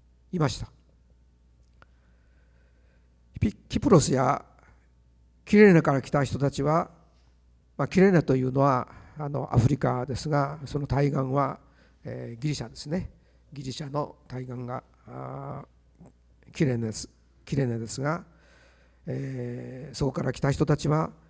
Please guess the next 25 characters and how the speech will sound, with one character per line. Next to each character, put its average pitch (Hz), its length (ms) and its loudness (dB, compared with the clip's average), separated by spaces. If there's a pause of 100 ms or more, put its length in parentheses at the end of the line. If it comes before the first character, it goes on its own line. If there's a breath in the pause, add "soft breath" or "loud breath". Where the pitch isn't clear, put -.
(880)
ユ 160 120 4
ダ 202 120 10
ヤ 196 120 10
の 165 120 8
壁 165 240 6
を 170 60 10
越 185 200 6
え 170 60 6
て 170 320 2 (580)
ギ 156 160 2
リ 175 60 4
シ 185 80 4
ャ 170 60 6
語 160 100 8
を 151 60 6
話 143 220 0
す - 80 -8
人 135 200 -2
た 127 60 -8
ち - 180 -10
に 160 60 0
も 208 340 4
福 - 180 -4
音 123 220 0
を 143 280 -2